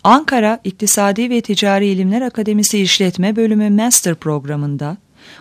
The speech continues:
ottü Şehircilik Bölümünde değişik zamanlarda öğretim görevlisi olarak çalıştı. Bin dokuz yüz yetmişten bu yana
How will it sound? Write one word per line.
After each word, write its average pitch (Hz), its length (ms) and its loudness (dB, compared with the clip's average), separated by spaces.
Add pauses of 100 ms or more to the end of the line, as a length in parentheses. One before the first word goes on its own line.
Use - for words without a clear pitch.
ottü 277 440 2
Şehircilik 214 640 2
Bölümünde 208 600 2 (260)
değişik 254 380 2
zamanlarda 220 680 2
öğretim 202 460 0
görevlisi 220 520 0
olarak 202 400 -2
çalıştı. 143 540 -2 (1000)
Bin 240 140 6
dokuz 302 320 0
yüz 302 120 -2
yetmişten 277 640 0
bu 247 100 0
yana 160 340 0